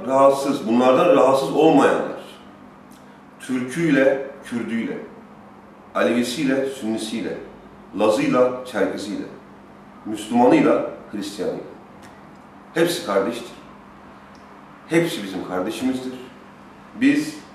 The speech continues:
Türk ve Kürt kardeşlerimizle burada yıllarca bir arada yaşadık ve yaşamaya devam edeceğiz. Bu oyunlara aldanmayacağız. Bunlardan, bu saydıklarımdan rahatsız olanlar varsa,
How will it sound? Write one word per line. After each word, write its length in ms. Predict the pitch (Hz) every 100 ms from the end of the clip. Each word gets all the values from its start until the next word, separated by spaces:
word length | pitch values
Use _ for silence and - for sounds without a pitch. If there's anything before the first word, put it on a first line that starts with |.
| -
Türk 240 | 143 143 - - - - - 92
ve 160 | 98 98
Kürt 300 | - 151 -
kardeşlerimizle 760 | 117 104 95 101 92 95 92 92
burada 200 | - 95
yıllarca 520 | 95 107 110 110 -
bir 100 | 113
arada 300 | 101 - - - - - - - - - - - - - -
yaşadık 480 | 123 123 127 131 - - - -
ve 80 | 123
yaşamaya 480 | 123 - 101 95 -
devam 240 | 104 123
edeceğiz. 500 | 127 123 123 117 - - - - - - - - - - - - - - 123
Bu 180 | 139 127
oyunlara 580 | 113 104 95 95 92 - -
aldanmayacağız. 1000 | 87 92 104 120 120 113 104 104 101 101 - - - - - - - - - - - - - - - - - - - - - _ - - _ - - - - - - 123
Bunlardan, 560 | 151 180 196 190 -
bu 60 | -
saydıklarımdan 680 | - 147 - - - - -
rahatsız 400 | - - - -
olanlar 300 | - - -
varsa, 340 | - - -